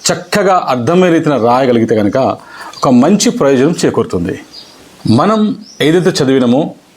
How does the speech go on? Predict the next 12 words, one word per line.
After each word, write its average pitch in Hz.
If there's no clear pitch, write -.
సులభతరంగా 165
మనం 135
ఎలా 143
తయారు 123
చేసుకున్నామో 120
అది 151
గుర్తుపెట్టుకోవడం 151
అనేది 143
ఇంకొక 131
లక్షణం. 104
ఎలా 123
గుర్తుపెట్టుకోవాలంటే 131